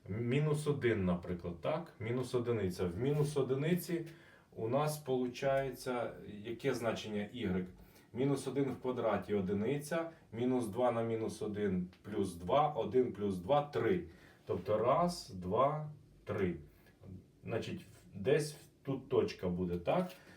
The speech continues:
І симетрично, е, цій точці, яка точка буде? Тут у нас скільки, е, кроків? Раз, два. Значить, раз, два, точка три. Значить, по іксу в точці три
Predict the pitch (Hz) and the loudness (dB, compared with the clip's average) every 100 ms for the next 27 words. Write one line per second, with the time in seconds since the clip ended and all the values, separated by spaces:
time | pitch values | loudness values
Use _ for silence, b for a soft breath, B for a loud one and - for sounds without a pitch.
0 | B - 113 - 131 135 - 170 170 143 | B -6 -4 0 2 2 4 6 6 4
1 | 135 120 - - b b b b b - | 0 0 -4 -18 b b b b b -12
2 | - 98 95 - - 147 131 117 - 139 | -6 -2 -2 -2 -6 0 2 0 0 4
3 | 165 170 - - 180 139 117 131 - 135 | 4 2 -8 0 0 2 0 0 2 0
4 | 123 107 - - 90 95 90 87 - 127 | 2 0 0 -2 -2 0 0 0 -4 -4
5 | 120 123 - 123 - 110 98 - 95 92 | 0 -2 -2 -4 -4 -4 -4 -8 -10 -10
6 | - 85 - - 113 107 - 92 90 123 | -12 -16 -18 -4 2 2 2 0 2 4
7 | 160 170 - 90 90 95 87 80 90 87 | 2 0 -6 -8 -2 0 0 -2 -4 -4
8 | 90 98 107 147 170 - - 95 98 - | -4 -2 0 0 0 -4 -8 -2 -2 0
9 | 143 147 - - - 98 90 85 B B | -2 -2 -2 -6 -2 0 0 -4 B B
10 | B B - 95 117 - - 95 90 - | B B -8 -4 -4 -6 -10 -10 -12 -2
11 | 131 131 123 - 160 117 - - 127 - | 6 6 4 -2 0 0 -2 0 0 0
12 | - 113 - 147 180 - | -6 -4 0 2 2 0